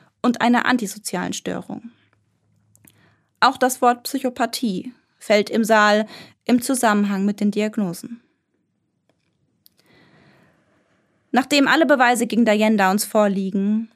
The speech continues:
werden die Zeugen zu diesem Fall befragt. Die Hauptzeugin im Prozess ist niemand anderes als ihre eigene Tochter,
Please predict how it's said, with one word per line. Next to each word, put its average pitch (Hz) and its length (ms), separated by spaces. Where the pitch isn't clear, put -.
werden 240 300
die 247 100
Zeugen 226 480
zu 214 140
diesem 208 220
Fall 190 220
befragt. 202 760
Die 262 100
Hauptzeugin 214 580
im 208 120
Prozess - 680
ist - 180
niemand 233 260
anderes 214 720
als 233 140
ihre 233 200
eigene 214 360
Tochter, - 480